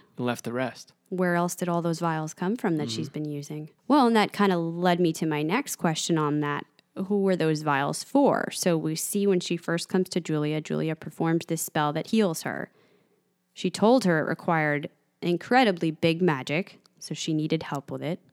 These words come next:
Speaker 2: It seemed like she was gonna try to clean slate it, but then when they go to the shed and find Skye, there's all of these new vials being made. Is this just like a drug? Has she become so addicted to it that the moment she gets healed, she's right back to using it?
Speaker 1: Well,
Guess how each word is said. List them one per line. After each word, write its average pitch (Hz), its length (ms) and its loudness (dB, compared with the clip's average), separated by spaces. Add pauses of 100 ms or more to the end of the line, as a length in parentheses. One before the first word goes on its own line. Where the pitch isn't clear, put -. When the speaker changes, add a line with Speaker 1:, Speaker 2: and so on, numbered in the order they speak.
Speaker 2:
It 196 160 -2
seemed 220 320 4
like 160 180 4
she - 140 -2
was 165 160 -2
gonna 160 180 2
try 170 220 -2
to 147 40 -4
clean 180 380 4
slate 208 340 0
it, 147 220 2 (240)
but - 180 -2
then 170 160 2
when 160 120 0
they 156 100 0
go 170 220 2
to 247 80 4
the 160 80 0
shed 156 280 -2
and 147 140 -2
find 262 300 2
Skye, 151 580 0
there's 190 300 2
all 170 200 4
of 170 80 0
these 175 200 0
new 233 180 6
vials - 580 0
being 151 300 0
made. - 320 -8 (160)
Is 196 240 2
this 185 380 -2
just - 340 -4
like 151 300 -4
a 220 80 2
drug? 220 400 0
Has 165 400 0
she - 240 -2
become 165 480 0
so 160 240 0
addicted 151 520 -2
to 208 140 2
it 247 160 0
that 165 160 -2
the 160 80 0
moment 156 400 0
she - 140 -4
gets 147 260 -6
healed, 160 380 0
she's 156 240 -6
right 151 200 -6
back 156 260 -8
to 175 100 -4
using 160 360 0
it? 320 200 0 (720)
Speaker 1:
Well, 214 360 4